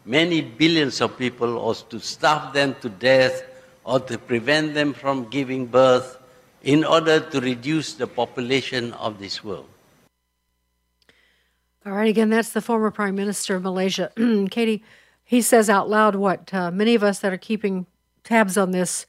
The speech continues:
Speaker 2: are saying, I'll be getting to say it out loud too, and people don't wanna hear it. But your thoughts about what's happening in the global arena in this world.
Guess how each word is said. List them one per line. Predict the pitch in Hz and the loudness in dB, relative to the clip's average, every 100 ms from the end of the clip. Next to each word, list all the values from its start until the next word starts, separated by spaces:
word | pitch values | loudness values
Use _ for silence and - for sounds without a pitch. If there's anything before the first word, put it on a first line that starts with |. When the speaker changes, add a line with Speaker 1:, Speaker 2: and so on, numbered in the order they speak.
| _ _ _ _ _ _ | _ _ _ _ _ _
Speaker 2:
are | 208 208 | 2 2
saying, | 262 247 208 | 4 2 4
I'll | 240 | 4
be | 254 | 2
getting | 202 185 | 0 -2
to | 180 | -4
say | - 190 | -2 -2
it | |
out | 180 175 | -2 -4
loud | 180 170 | -4 -4
too, | - | -4
and | 202 | -2
people | 196 190 | -2 -4
don't | 185 190 | -4 -4
wanna | 190 185 | -4 -4
hear | 185 185 | -4 -4
it. | 170 | -4
But | 214 277 - | -4 -4 -4
your | 269 349 | 2 4
thoughts | 330 302 277 - | 4 4 2 0
about | 208 208 202 | 2 2 2
what's | 202 233 269 - | 2 2 2 0
happening | 381 403 277 185 131 - - - _ | 2 4 4 2 -2 -10 -20 -20 _
in | 214 | 0
the | 214 | 0
global | 190 233 285 302 311 | 4 6 6 4 2
arena | 262 226 208 208 | 2 2 2 -2
in | 202 202 | -2 -2
this | 208 208 | -2 -2
world. | 220 196 160 | -2 -2 -4